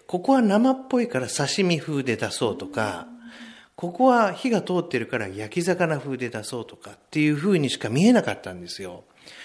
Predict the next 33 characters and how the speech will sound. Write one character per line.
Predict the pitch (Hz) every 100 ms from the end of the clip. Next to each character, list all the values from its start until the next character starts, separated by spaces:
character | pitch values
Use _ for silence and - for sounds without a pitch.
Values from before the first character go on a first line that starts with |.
| - - -
こ | 202
れ | 226
は | 226 262
ち | - -
ゃ | 240
ん | 226
と |
し | 185 -
っ | 185
か | - 254
り | 196
と | - 214 101 120
そ | 143
の | 123 107 - - -
ア | 113
ラ | 107 101
を | 92
取 | 156 175
っ | -
た | 160
り、 | 131 113 104 98 -
身 | 123 175
を | 185
し | - 196
っ | 196
か | 208
り | 185
と | 117
分 | 143 233
け | 269
て | - 156
か | - 139
ら、 | 220 170 107